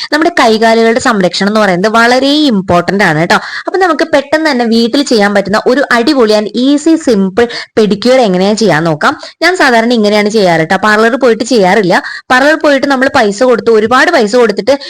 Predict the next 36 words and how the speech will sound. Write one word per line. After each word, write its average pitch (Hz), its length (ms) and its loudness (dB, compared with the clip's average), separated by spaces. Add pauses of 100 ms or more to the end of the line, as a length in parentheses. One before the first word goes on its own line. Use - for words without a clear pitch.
(120)
ഇത്തരത്തിലുള്ള 233 400 0
ഒരു 240 100 2
പെഡിക്യൂർ 220 440 0
ചെയ്യേണ്ട 214 340 0
ആവശ്യം 208 320 0
നമുക്കവിടെ 226 340 0
വരുന്നില്ല. 190 420 0 (340)
വീട്ടിൽ 311 300 0
വളരെ 247 280 2
സിമ്പിൾ 220 320 -2
ആയിട്ട് 220 160 0
ചെയ്യാൻ 247 240 0
പറ്റുന്നതേ 175 340 0
ഉള്ളൂ 151 160 2
ട്ടോ. 226 160 0 (360)
അപ്പൊ 311 140 -4
ഞാൻ 320 200 0
ചെയ്യുന്ന 269 260 0
വിധം 233 240 0
എങ്ങനെയാന്ന് 208 340 0
കാണിച്ചു 170 320 -2
തരാം. 185 220 2 (340)
ആ, 262 220 2
നമ്മുടെ 311 260 0
ക-, 208 400 0
ഉം, 214 440 -2
ഒരു 277 120 2
ബേസിനിൽ 196 640 0
വളരെ 262 360 0
കുറച്ച് 226 420 -2
ചൂടുവെള്ളം, 214 680 0
അതായത് 190 300 0 (380)
ലൈറ്റ് 294 480 0
ചൂടുവെള്ളം 208 540 2
എടുത്തതിന് 180 360 -2
ശേഷം 202 320 -2